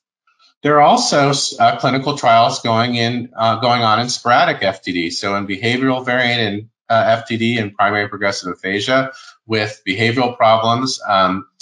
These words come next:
uh, there's a, still a trial going on for intranasal oxytocin, which may help with behavior. Um, there's a trial of low-dose lithium.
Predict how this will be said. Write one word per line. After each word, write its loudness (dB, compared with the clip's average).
uh, 4
there's -2
a, -6
still -2
a -6
trial 2
going 0
on -2
for -8
intranasal -4
oxytocin, -2
which -8
may -4
help -4
with -10
behavior. -2
Um, 2
there's -2
a -8
trial 4
of -2
low-dose -2
lithium. -2